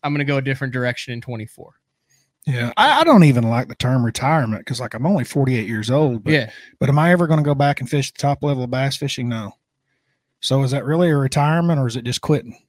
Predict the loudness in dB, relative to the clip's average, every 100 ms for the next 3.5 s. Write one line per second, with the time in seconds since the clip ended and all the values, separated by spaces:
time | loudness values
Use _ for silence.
0 | _ _ _ _ _ _ _ _ _ -4
1 | -2 -2 -2 0 0 0 -2 -2 -2 -2
2 | 0 -2 -2 -2 -2 -2 -4 -6 -8 -10
3 | -10 -2 -2 0 -4